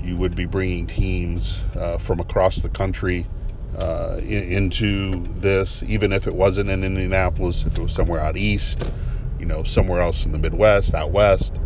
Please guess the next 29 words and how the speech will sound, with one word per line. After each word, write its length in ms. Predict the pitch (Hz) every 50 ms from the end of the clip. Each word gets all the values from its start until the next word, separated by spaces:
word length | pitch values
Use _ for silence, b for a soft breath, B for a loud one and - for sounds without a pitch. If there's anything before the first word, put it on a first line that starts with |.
| B B B B B B B B -
And, 180 | 98 110 120
you 80 | 123 123
know, 100 | 117 110
and 100 | 110 113
I 80 | 120
think 220 | 117 131 120 110 -
Purdue 340 | - - 117 104 113 110 101
is 120 | 92 87
looking 720 | 101 110 110 - 107 95 90 90 87 87 82 82 80 - - - - - - - B B B B B - -
through 140 | - 107 104
a 40 | 95
bigger 280 | 87 113 107 104 101
lens 440 | 87 90 95 98 98 92 90 90 -
with 220 | 82 87 85 - -
this, 400 | 85 80 78 80 - - - - - - B B B B B B B B - -
uh, 300 | - 85 82 82 82 85 82
in 140 | 90 87 85
trying 420 | - - 95 95 92 92 92 82
to, 480 | - - 92 87 85 85 85 82 80 78 - B B B B B B B - - -
uh, 720 | 85 82 82 82 80 80 90 95 - - - - - - -
establish. 680 | - 95 - 120 - 101 98 92 85 85 87 90 - -
I 60 | 87
think 160 | 90 95 85
they're 80 | - 95
trying 540 | 90 - - 107 98 98 95 95 92 90 85
to, 560 | - - 104 95 92 90 87 87 85 85 85 - B B B B B B B B B B - - -
um, 760 | 92 92 90 90 87 85 82 80 82 80 82 82 82 - - - -
follow 520 | - 113 113 113 113 113 107 104 104 101 - - - - - - - - - - - - -
what, 320 | - 95 101 104 104 -